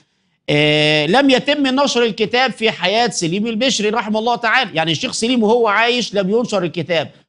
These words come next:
أمال كتاب المراجعات متى نشر؟ نشر بعد وفاة الشيخ بعشرين سنة. الشيعة نشروا كتاب المراجعات اللي بيقول إن الشيخ سليم البشري موافق على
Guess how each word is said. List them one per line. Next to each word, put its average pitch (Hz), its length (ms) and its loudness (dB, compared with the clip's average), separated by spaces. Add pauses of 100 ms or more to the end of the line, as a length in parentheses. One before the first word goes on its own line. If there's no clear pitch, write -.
أمال 220 220 0
كتاب 285 320 0
المراجعات 214 880 0 (200)
متى 233 260 2
نشر؟ 214 480 0 (360)
نشر 202 640 2
بعد 208 500 2
وفاة 196 520 0
الشيخ 233 580 0
بعشرين 202 800 2
سنة. 139 340 -4 (680)
الشيعة 226 440 2
نشروا 190 440 0
كتاب 233 360 0
المراجعات 185 920 2 (560)
اللي 185 160 4
بيقول 190 440 0
إن 202 180 0
الشيخ 190 240 -2
سليم 220 320 0
البشري 185 580 0
موافق 190 460 0
على 165 460 0